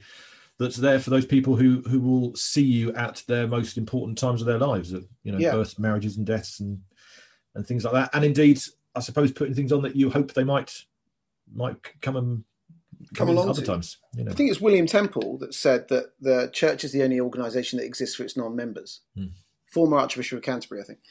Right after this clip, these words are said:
Speaker 2: And,
Speaker 1: Okay.
Speaker 2: um, it's true, but, but I, that can often be in tension because, you know, your, your, the energy that you place, l-, you know, wanting to be a place of welcome for those that are not yet part of your community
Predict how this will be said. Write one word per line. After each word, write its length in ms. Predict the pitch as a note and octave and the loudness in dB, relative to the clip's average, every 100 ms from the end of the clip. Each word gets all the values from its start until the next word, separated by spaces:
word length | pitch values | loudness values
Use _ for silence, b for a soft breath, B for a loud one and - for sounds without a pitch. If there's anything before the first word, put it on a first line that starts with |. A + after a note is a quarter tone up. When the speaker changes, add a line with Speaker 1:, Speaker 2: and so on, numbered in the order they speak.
| b b b - | b b b -10
Speaker 2:
And, 300 | D3+ D3+ D3+ | -4 0 0
Speaker 1:
Okay. 100 | D#3+ | 2
Speaker 2:
um, 180 | D3+ D3+ | 2 0
it's 120 | E3+ - | -8 -2
true, 380 | - A3+ A2 G2 | 2 2 2 0
but, 260 | D#3+ D#3+ - | 0 0 2
but 140 | D#3+ | 2
I, 120 | D3+ E3 F#3 | 2 -2 -2
that 260 | E3+ G3+ - | 2 2 2
can 140 | - | -2
often 240 | G3+ - G3+ | 0 0 -2
be 100 | F3 | 0
in 100 | D#3 | 0
tension 380 | G3 G3+ - G2+ | -2 -4 -6 -10
because, 380 | G#2+ C3 A#2 | -10 -10 -8
you 60 | C#3 | -6
know, 140 | B2+ | -4
your, 560 | A#2 B2+ C3+ B2+ B2 B2 _ _ _ _ _ | -4 -4 -2 0 -2 -6 _ _ _ _ _
your, 340 | - C#3 C3+ C3+ | -6 -4 -2 -2
the 180 | C#3 D#3 | 2 4
energy 300 | E3 D3 C#3 | 4 0 -2
that 100 | C3+ | -4
you 180 | C3+ | -6
place, 540 | C3+ D3 C3 B2 - - _ _ _ _ _ _ _ _ _ _ _ - | -4 -2 -2 -2 -8 -12 _ _ _ _ _ _ _ _ _ _ _ -8
l-, 100 | C#3 C3+ _ - - | -8 -8 _ -20 -6
you 120 | C#3 | -2
know, 200 | B2+ A2+ - _ | -2 -4 -10 _
wanting 560 | F3+ C#3+ D3 D3 D3 C3+ | -10 -2 0 0 -2 -4
to 100 | C3 | -4
be 420 | B2 B2 B2 B2 | -4 -4 -4 -8
a 60 | - | -8
place 280 | - B2+ B2 | -4 -4 -6
of 120 | A2+ | -2
welcome 360 | B2+ A#2+ B2+ | -2 -2 -6
for 80 | A2+ | -8
those 240 | A#2+ A#2+ - | -4 -4 -4
that 100 | B2 | -4
are 60 | |
not 200 | B2 C3 - | -2 -4 -4
yet 240 | B2 - | -4 -4
part 280 | C3 B2 - | -4 -4 -4
of 60 | |
your 120 | A2+ A2 | -10 -10
community 580 | A#2+ A#2 A2 - C3 | -8 -8 -10 -12 -14